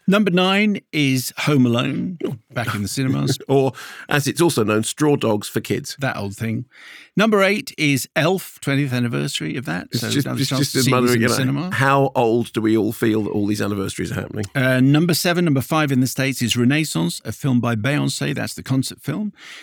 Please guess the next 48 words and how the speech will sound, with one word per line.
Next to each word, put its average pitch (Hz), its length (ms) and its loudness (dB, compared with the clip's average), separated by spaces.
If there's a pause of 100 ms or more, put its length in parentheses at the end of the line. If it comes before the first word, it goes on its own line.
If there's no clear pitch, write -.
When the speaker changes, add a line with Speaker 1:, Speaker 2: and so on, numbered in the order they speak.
(100)
Speaker 1:
Number 185 260 4
six - 400 -2
here, 165 400 -2 (100)
number 131 260 2
nine 160 320 4
in 135 100 2
the 123 60 0
States 123 300 -4
is 120 180 -4
Animal. 131 420 -2
Speaker 2:
As 123 100 4
I 123 60 4
said, 147 300 2
not 135 200 4
press 143 200 2
screened. 131 480 2
Um, 120 380 4
if 117 120 0
anybody 127 340 2
has 120 180 2
seen 127 300 2
it, 117 120 2
has 123 160 2
anybody 123 300 4
sent 123 240 2
us 113 80 0
an, 117 200 2
uh, 110 400 4
Speaker 1:
They 147 100 2
Speaker 2:
an 123 80 4
Speaker 1:
have 143 80 6
not. 160 80 6
Speaker 2:
email? 151 260 4
No. 104 200 -2 (600)
Speaker 1:
Number 196 200 2
five, 175 540 0 (120)
uh, 131 360 0
here 135 280 0
is 117 160 -2
Saltburn. 165 800 -2
Speaker 2:
Which 185 280 0
I 226 380 4
like 190 380 2
very 147 340 2
much. 156 460 0
I 123 120 0
think 135 300 0
it's - 400 -4